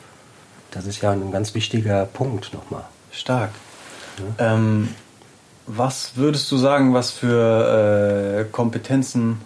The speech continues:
Speaker 2: um das Alltagsleben oder den eigenen Werdegang zu gestalten, können sowohl junge als auch, äh, alte Leute, ähm, aus der Malerei, aus dem Graffiti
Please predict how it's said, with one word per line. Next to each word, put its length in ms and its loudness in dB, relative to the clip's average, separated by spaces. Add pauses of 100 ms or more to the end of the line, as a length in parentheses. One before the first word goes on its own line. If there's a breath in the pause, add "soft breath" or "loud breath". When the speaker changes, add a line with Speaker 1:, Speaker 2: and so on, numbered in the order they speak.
(100)
Speaker 2:
um 200 -2
das 160 -8
Alltagsleben 840 -2 (140)
oder 300 0
den 260 -4
eigenen 400 2
Werdegang 580 2
zu 140 -6
gestalten, 600 0 (340 loud breath)
können 360 2
sowohl 300 0
junge 400 2 (320 loud breath)
als 300 -2
auch, 340 0
äh, 80 -4
alte 560 0
Leute, 720 0
ähm, 440 -2 (320)
aus 300 -2
der 120 0
Malerei, 600 2
aus 220 -6
dem 420 -4
Graffiti 500 -6